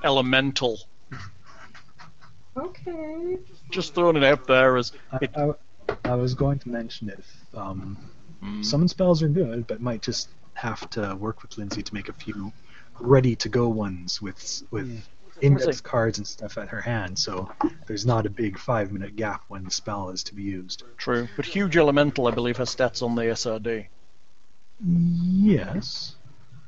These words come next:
Speaker 3: But
Speaker 1: Oh, they're
Speaker 3: still, they're gonna be
Speaker 1: the
Speaker 3: looking up and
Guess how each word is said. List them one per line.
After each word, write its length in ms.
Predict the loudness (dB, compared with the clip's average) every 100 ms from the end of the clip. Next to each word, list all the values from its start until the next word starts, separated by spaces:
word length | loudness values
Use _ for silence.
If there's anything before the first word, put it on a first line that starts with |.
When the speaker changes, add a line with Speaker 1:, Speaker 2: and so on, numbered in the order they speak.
| -14 -14 -14 -12 -10 -10 -10 -12 -14 -16 -16 -16 -16 -12
Speaker 3:
But 120 | -2 0
Speaker 1:
Oh, 100 | 2
they're 100 | 2
Speaker 3:
still, 480 | 2 4 6 6 2
they're 120 | -8
gonna 240 | -16 -14
be 60 | -8
Speaker 1:
the 100 | -6
Speaker 3:
looking 240 | -4 -4
up 240 | -6 -6 -8
and 200 | -8